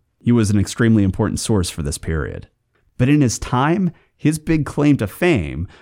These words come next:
was that he was the descendant of King Athelred the First of Wessex, King Alfred the Great's brother.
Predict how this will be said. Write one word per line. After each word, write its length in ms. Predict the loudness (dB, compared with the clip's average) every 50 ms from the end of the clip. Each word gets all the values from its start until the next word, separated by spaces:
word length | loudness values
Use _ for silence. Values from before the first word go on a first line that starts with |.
| _ _
was 160 | -2 -2 0
that 140 | 0 -2 -6
he 200 | -6 -4 0 0 0
was 220 | 2 0 -2 -2
the 120 | -2 -2
descendant 560 | -2 -2 -2 -4 -2 -4 -2 -2 -4 -6 -6 -6
of 140 | -8 -8 -8
King 240 | -4 -2 0 0 -2 -2
Athelred 480 | -4 -6 -6 -4 -2 -2 -2 -2 -4 -4
the 80 | -6
First 400 | -8 -6 -6 -4 -4 -4 -6 -6
of 120 | -8 -6 -4
Wessex, 720 | -2 -2 -2 -2 -4 -8 -10 -10 -12 -12 -12 -12 -14 _ _ _ _ _ _ _ -6
King 220 | -2 0 0 0
Alfred 320 | 0 -2 -2 -2 -4 -4
the 60 | -4 -4
Great's 280 | -4 -4 -6 -6 -8
brother. 480 | -6 -2 0 0 0 0 -4 -6 -8